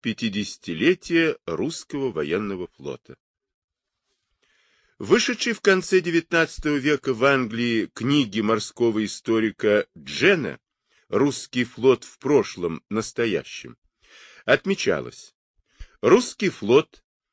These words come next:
который считался значительно поздним учреждением, основанный Петром Великим, имеет в действительности больше прав на древность,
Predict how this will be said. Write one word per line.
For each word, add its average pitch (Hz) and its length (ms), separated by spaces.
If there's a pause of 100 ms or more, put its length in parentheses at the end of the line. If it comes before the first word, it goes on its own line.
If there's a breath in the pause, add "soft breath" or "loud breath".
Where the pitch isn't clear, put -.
(140)
который 185 360
считался 160 720
значительно 120 640
поздним 123 540
учреждением, 131 960 (380)
основанный 143 720
Петром 131 420
Великим, 85 640 (600 soft breath)
имеет 170 600
в 107 80
действительности 92 1120 (200)
больше 143 600
прав 117 460
на 98 160
древность, 82 720